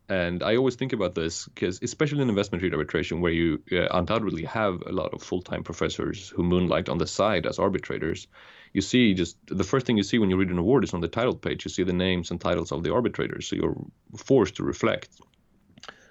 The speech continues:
upon, upon the titles, and it's typically that at least one of them is professor, uh, or, or doctor,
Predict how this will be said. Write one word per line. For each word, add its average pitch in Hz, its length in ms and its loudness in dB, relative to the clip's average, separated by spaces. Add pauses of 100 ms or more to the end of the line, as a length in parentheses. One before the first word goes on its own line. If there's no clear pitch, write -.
(100)
upon, 80 360 0
upon 85 260 -2
the 87 80 2
titles, 117 440 -2
and 85 280 -6
it's - 300 -8
typically - 400 -4
that 78 200 -2
at 85 140 -6
least 101 160 -2
one 101 120 0
of 90 80 -2
them 80 160 -2
is 113 120 -2
professor, - 600 -6 (560)
uh, - 240 0
or, 82 380 2
or 90 200 6
doctor, 80 600 0